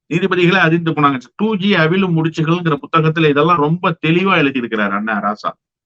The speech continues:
அப்போ அந்த கேள்வியை கேட்பதற்கு அவருக்கு நெஞ்சுரம் இருந்தது. தவறு செய்யலைங்கிறதுனால தான் அந்த கேள்வி அவரால கேட்க முடிந்தது. பாரதிய ஜனதா கட்சியில இருக்கக்கூடிய,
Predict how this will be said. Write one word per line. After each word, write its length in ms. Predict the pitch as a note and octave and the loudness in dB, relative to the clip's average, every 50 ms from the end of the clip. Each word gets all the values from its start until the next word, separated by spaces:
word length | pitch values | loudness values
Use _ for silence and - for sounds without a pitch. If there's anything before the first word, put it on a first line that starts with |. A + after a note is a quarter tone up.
| - _ _ _ _ _ _ _ _ | -20 _ _ _ _ _ _ _ _
அப்போ 280 | - A2+ - - C3 | -6 -4 0 0 0
அந்த 180 | C3 C3+ C3 B2 | 2 0 -2 -4
கேள்வியை 600 | B2+ - G#3 A3+ A#3+ A#3+ A#3 A3 G#3+ G3+ F3 D#3+ | -2 0 2 2 2 2 0 -2 -4 -4 -4 -4
கேட்பதற்கு 560 | D#3+ - F#3+ G#3 G3+ - F#3+ F3+ F3 E3+ F#3+ | -4 -6 -6 -6 -6 -8 -8 -8 -8 -6 -6
அவருக்கு 280 | F3+ F3+ E3 D#3 - D3 | -6 -4 -6 -6 -6 -6
நெஞ்சுரம் 460 | C#3+ D3 D#3+ E3+ E3 F#3+ F#3 F3+ E3 | -4 -4 -4 -2 -2 -4 -4 -4 -4
இருந்தது. 420 | D#3 D3 C#3 C3+ C3 A#2+ A#2 - - _ | -4 -4 -4 -6 -6 -8 -10 -12 -10 _
தவறு 300 | - B2 C#3+ F3 F3+ E3+ - | -6 -6 -4 -4 -4 -4 -4
செய்யலைங்கிறதுனால 640 | E3 D#3+ D#3+ D#3+ D#3+ D#3 D3+ C#3+ C#3+ C#3+ C#3+ C#3+ C#3 | -4 -2 -2 -2 -2 -2 -2 -2 -2 -2 -2 -2 -2
தான் 120 | D3+ D#3 | -2 -2
அந்த 180 | D#3+ D3 B2+ A#2 | -2 -2 -4 -6
கேள்வி 340 | - C#3 C#3+ D3 C#3+ C#3+ C3 | -4 -2 -2 0 0 -2 -2
அவரால 680 | B2 A#2+ A#2+ A#2 B2 B2+ B2 A#2 A2 G#2 G2+ F#2+ F#2 F2 F2 F2 E2+ E2+ _ | -2 -4 -2 -2 -2 -2 -2 -2 -2 -2 -4 -4 -6 -8 -10 -14 -18 -20 _
கேட்க 300 | _ C#3+ D3 D3 - D3 | _ -4 -4 -4 -4 -4
முடிந்தது. 600 | C3 A#2 A#2 A2 G#2 G#2+ G#2+ B2+ D3+ D#3 C3+ A2+ G2+ | -4 -4 -4 -4 -4 -4 -2 0 0 0 0 0 -2
பாரதிய 380 | A#2+ C#3+ D#3+ E3 D#3+ D3+ C#3+ C3+ | 0 0 0 0 -2 -2 -2 -2
ஜனதா 300 | B2+ C3 C#3 C#3+ C#3+ C#3 | -2 -2 0 0 -2 -2
கட்சியில 440 | - C3 - - B2+ A#2+ A#2 A#2 | -4 -8 -8 -8 -6 -4 -2 -4
இருக்கக்கூடிய, 720 | A#2 A2 - A2+ A2+ A#2+ A#2+ A2+ A2 A2 G#2+ G#2+ G#2 G2+ | -4 -4 -10 -12 -8 -6 -2 -2 -2 -2 -2 -2 -4 -6